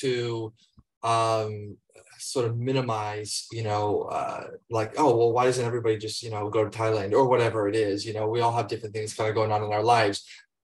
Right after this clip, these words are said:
Nevertheless, you know, there are still many examples of people who later in life,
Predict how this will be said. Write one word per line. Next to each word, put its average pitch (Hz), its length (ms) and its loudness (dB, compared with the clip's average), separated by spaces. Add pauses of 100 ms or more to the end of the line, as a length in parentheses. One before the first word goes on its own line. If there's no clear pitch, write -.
(120)
Nevertheless, 165 720 6
you 170 80 -2
know, 147 80 4
there 160 240 6
are 143 80 4
still - 240 0
many 131 320 -2
examples 120 500 -4
of 110 120 -4
people 120 340 -2
who 123 220 -2
later 120 340 0
in 113 120 -4
life, 110 460 -2